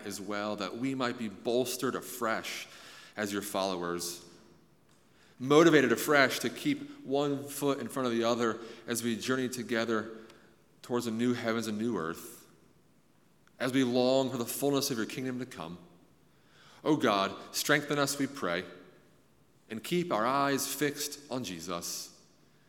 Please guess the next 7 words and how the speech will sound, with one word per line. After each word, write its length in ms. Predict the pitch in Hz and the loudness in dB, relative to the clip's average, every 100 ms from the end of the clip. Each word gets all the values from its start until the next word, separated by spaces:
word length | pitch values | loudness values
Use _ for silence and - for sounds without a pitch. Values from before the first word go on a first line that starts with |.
| - - | -20 -8
the 100 | - | -2
author 560 | 123 139 - 139 131 - - - 101 | 0 0 0 -4 -4 -8 -20 -16 -14
and 100 | 98 | -10
perfecter 600 | 113 123 113 - 110 110 - | -4 -2 -2 -2 -6 -6 -8
of 100 | 107 | -4
our 80 | 110 | -4
faith. 480 | - 78 80 - | -4 -10 -10 -14